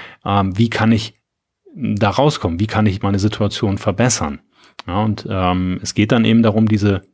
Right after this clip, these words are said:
diese Handlungsorientierung, mm, zu bekommen. Und da, mm, kann es, glaube ich, sehr, sehr hilfreich sein, diese vier Stufen der Kompetenz zu kennen,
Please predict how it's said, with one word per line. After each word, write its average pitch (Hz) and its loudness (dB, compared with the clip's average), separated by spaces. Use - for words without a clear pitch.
diese 92 -4
Handlungsorientierung, 110 2
mm, 92 0
zu - -2
bekommen. 151 2
Und 104 -2
da, 110 0
mm, 104 -6
kann - -2
es, 110 0
glaube 101 2
ich, 95 -4
sehr, 117 2
sehr 117 4
hilfreich 110 2
sein, 101 2
diese 101 2
vier 101 0
Stufen 113 -2
der 101 0
Kompetenz 101 -2
zu - -6
kennen, 160 2